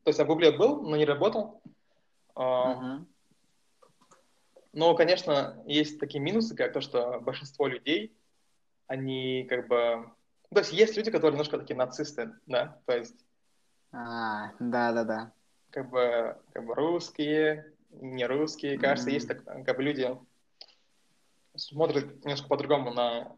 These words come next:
Speaker 1: на людей не из России.
Speaker 2: Да.
Speaker 1: И есть, конечно, люди, которые немножко токсичные. Вот. Но я считаю, что это, как бы, плохо. Как бы есть, конечно, минус. Я считаю, ну, как бы,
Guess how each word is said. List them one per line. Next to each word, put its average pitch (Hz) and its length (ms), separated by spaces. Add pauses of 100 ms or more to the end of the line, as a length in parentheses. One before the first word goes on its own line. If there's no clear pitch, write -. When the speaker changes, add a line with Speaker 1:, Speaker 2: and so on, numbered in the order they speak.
(200)
Speaker 1:
на 127 140
людей 123 200
не 123 180
из 113 160
России. 120 380 (1500)
Speaker 2:
Да. 110 680 (140)
Speaker 1:
И 127 880 (280)
есть, 156 280
конечно, 135 340
люди, 156 160
которые 123 260
немножко 120 180
токсичные. - 580 (680)
Вот. 131 260
Но 147 100
я 151 80
считаю, 135 260
что 127 140
это, 139 220 (300)
как - 180
бы, 147 80
плохо. - 400 (1400)
Как 127 140
бы 131 80
есть, 151 180
конечно, 135 280
минус. 156 280
Я 151 120
считаю, 175 240
ну, 202 80
как 185 160
бы, 165 220